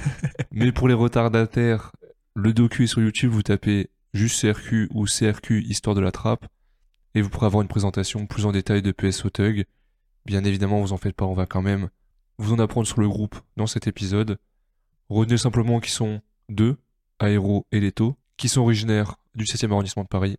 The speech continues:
Speaker 2: Et je pense qu'avec tout ça, on, on a de quoi commencer le projet.
Speaker 1: Ouais.
Speaker 2: Toi, tu l'avais déjà écouté d'ailleurs ?
Speaker 1: Euh,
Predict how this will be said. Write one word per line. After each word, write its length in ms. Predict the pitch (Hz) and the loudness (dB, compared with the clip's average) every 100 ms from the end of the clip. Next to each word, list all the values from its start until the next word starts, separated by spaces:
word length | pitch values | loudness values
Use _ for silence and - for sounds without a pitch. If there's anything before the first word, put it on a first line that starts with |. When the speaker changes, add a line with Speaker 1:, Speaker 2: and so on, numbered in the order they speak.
| _ | _
Speaker 2:
Et 140 | 98 92 | -4 -4
je 80 | |
pense 260 | - 107 110 | -2 -4 -2
qu'avec 280 | 98 92 - | -4 -4 -6
tout 160 | - | -10
ça, 240 | - 101 101 | -4 -2 -2
on, 180 | 92 92 _ - | -6 -14 _ -2
on 80 | 101 | 0
a 40 | |
de 40 | |
quoi 160 | 101 104 | 2 0
commencer 260 | 101 95 107 | -2 -8 -8
le 40 | |
projet. 320 | - 110 151 - - | -4 -2 -2 -6 -6
Speaker 1:
Ouais. 380 | 98 98 160 120 - _ | -2 0 0 -2 -6 _
Speaker 2:
Toi, 200 | - 120 | -2 0
tu 120 | 123 120 | 2 2
l'avais 140 | 107 | 2
déjà 120 | 104 | 2
écouté 240 | 107 - 147 | -2 0 0
d'ailleurs ? 240 | 147 156 - | 0 -2 -2
Speaker 1:
Euh, 280 | 110 110 | 0 2